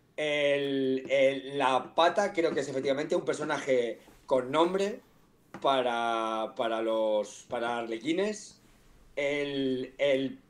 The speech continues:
primer, la primera foto del arma, efectivamente, coincido, son segadores siniestros, y si no es por fin que le devuelven el, el, el lanzamisiles a la autarca, que se lo quitaron.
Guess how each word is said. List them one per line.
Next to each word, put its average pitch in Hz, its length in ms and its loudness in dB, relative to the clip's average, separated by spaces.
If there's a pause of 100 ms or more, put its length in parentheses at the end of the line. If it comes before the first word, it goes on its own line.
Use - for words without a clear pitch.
primer, 143 840 2
la 135 180 2
primera 143 400 0
foto 160 480 2 (100)
del 156 140 2
arma, 123 260 2
efectivamente, 127 680 0
coincido, 127 640 0
son 135 320 -6
segadores 123 800 -4 (260)
siniestros, 127 1000 -4
y 139 100 -8
si 123 160 -10
no 143 280 4
es 139 200 2
por 120 240 -2
fin 123 440 -4 (280)
que 120 100 -2
le 127 120 2
devuelven 131 920 4
el, 123 540 0
el, 120 680 0
el 139 140 2
lanzamisiles 131 1000 0 (300)
a 127 140 -2
la 117 60 0
autarca, 143 540 0 (280)
que 104 80 -6
se 113 80 -8
lo 107 80 -6
quitaron. 165 480 2